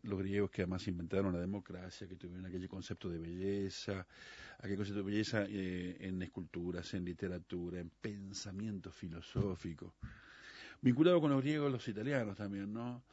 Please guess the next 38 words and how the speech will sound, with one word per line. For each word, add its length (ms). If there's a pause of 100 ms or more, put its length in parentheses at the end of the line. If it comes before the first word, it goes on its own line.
(640)
Y 60
bueno, 220
por 120
ese 180
lado 500
me 200
vengo 240
hacia 200
el 80
este 200
de 80
la 120
península, 680
digamos, 460
o 80
de 140
la, 340
de 220
la 80
Europa. 580 (340)
¿Qué 160 (160)
pasa 460 (640)
con, 240
con 160
este 160
movimiento 760 (240)
contemporáneo 1040 (480)
de 140
una 300
Europa 580
unida 400
que 140
lo 120
primero 580
que 140
cae 340
es 200
eso? 460